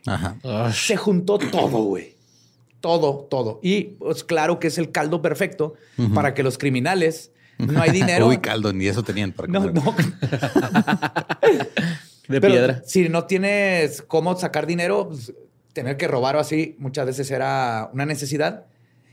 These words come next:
Speaker 3: Y luego está la prohibición. Entonces, vender alcohol es una forma bien fácil de hacer dinero.
Speaker 2: Ujú.
Speaker 1: Sí, güey. La gente
Speaker 3: Se
Speaker 1: tenía que
Speaker 3: combinó.
Speaker 1: formarse para ver si les tocaba un pedazo de pan, güey, literal.
Speaker 2: Sí, suena mucho México, güey.
Speaker 1: Las
Speaker 2: Esto.
Speaker 1: breadlines. Ajá.
Speaker 3: Los breadlines.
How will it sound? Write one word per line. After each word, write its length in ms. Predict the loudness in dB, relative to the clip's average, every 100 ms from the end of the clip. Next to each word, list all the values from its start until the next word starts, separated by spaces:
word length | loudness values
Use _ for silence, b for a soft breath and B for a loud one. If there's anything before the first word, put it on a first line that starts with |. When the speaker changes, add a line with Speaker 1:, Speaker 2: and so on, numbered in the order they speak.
| -6
Speaker 3:
Y 100 | 2
luego 320 | 4 4 0
está 200 | -6 -4
la 140 | -2 0
prohibición. 420 | 2 2 0 0
Entonces, 320 | 0 -2 -4
vender 280 | -4 -2 -2
alcohol 240 | -2 -2
es 80 | -2
una 140 | -2 -4
forma 240 | -4 -4
bien 100 | -4
fácil 200 | -4 -4
de 60 | -4
hacer 180 | -4 -4
dinero. 360 | -2 -2 -4 -6
Speaker 2:
Ujú. 260 | -4 -2
Speaker 1:
Sí, 120 | -2
güey. 280 | -4 -4 -6 -8
La 80 | -8
gente 180 | -2 2
Speaker 3:
Se 60 |
Speaker 1:
tenía 140 | 2 2
que 60 | 0
Speaker 3:
combinó. 80 |
Speaker 1:
formarse 580 | 2 4 2 2 0 -2
para 220 | -2 -4
ver 140 | -2 -2
si 100 | -2
les 140 | -2
tocaba 260 | -4 -4 -2
un 120 | -2
pedazo 320 | -2 -4 -4
de 60 | -4
pan, 140 | -2
güey, 120 | -2 -4
literal. 220 | -6 -2
Speaker 2:
Sí, 140 | -2
suena 300 | 2 4 4
mucho 280 | 4 4 4
México, 400 | 4 2 2 4
güey. 300 | 4 2 -2
Speaker 1:
Las 160 | -4 -2
Speaker 2:
Esto. 80 | 0
Speaker 1:
breadlines. 500 | 2 2 0 -4 -6
Ajá. 80 | -6 -4
Speaker 3:
Los 160 | -4
breadlines. 600 | -4 -2 -2 -2 -4 -10